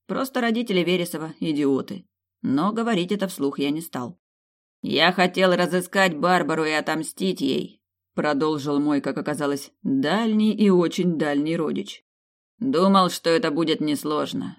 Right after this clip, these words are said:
но чем больше искал, тем больше понимал. Она не такая, как обычные люди. Ведьма, колдунья».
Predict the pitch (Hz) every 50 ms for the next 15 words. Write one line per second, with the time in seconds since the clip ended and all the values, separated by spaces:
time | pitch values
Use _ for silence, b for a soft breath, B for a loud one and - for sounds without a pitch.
0 | _ _ - - 143 151 - - 220 214 214 214 247 240 214 190 - 180 160 160
1 | - - - 185 185 165 147 135 131 123 _ _ - - 147 147 143 139 151 151
2 | 143 139 - 135 - - 143 139 143 139 147 147 139 135 117 127 - _ _ _
3 | - - - 143 151 170 190 202 202 196 190 185 190 185 180 180 - 214 202 175
4 | 160 143 - 147 139 156 151 143 165 165 165 - 151 143 139 147 147 160 165 156
5 | 131 - - - _ _ _ _ _ _ _ _ _ - 143 165 214 269 254 185
6 | 123 135 135 131 - 180 - _ _ _ _ _ - 151 151 156 165 165 170 170
7 | 202 190 160 143 139 139 - - -